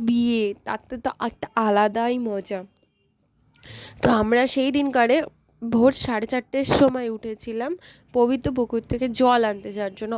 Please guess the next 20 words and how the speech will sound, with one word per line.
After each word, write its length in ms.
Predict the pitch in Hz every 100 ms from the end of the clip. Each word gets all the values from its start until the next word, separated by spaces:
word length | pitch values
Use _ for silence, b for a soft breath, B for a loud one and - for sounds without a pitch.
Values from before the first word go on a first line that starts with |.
| -
অনেকেই 580 | 226 233 240 - 269 277
গেছিলাম। 500 | 247 226 - 226 254 320 B B B B B
উম, 180 | 247 247 240 233
তারপরে 460 | 208 208 233 233 285 - 220
দেখতেই 380 | 220 - 262 285
পাচ্ছ 260 | 269 254 - 277 -
পুরোটাই 720 | - 233 254 226 240 262 277 277
অন্ধকার 580 | 247 208 208 226 240 240
ওখানে। 420 | 233 208 220 208 240 339 - _ - -
আমরা 280 | 214 208 220 220
চলে 220 | 233 214 214
গেছিলাম, 360 | 214 - 240 294
একটা 280 | 254 - 262 269
সত্যি 380 | 247 233 - 302
আলাদাই 420 | 254 226 226 269
একটা 280 | 285 - -
ইন্টারেস্ট। 640 | 277 254 214 233 247 254 - -
ওই 100 | 240 -
ঠান্ডার 480 | 190 190 208 226 233
মধ্যে 440 | 220 208 202 -